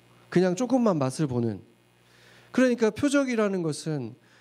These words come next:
전체가 다, 전체 다가 아니라는 거예요. 그냥 아주 작은 일부만 보여주는 것이 바로 표적입니다.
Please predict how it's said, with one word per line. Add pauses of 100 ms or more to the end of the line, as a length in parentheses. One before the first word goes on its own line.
(420)
전체가
다,
전체
다가
아니라는
거예요. (320)
그냥
아주
작은
일부만
보여주는
것이 (220)
바로
표적입니다.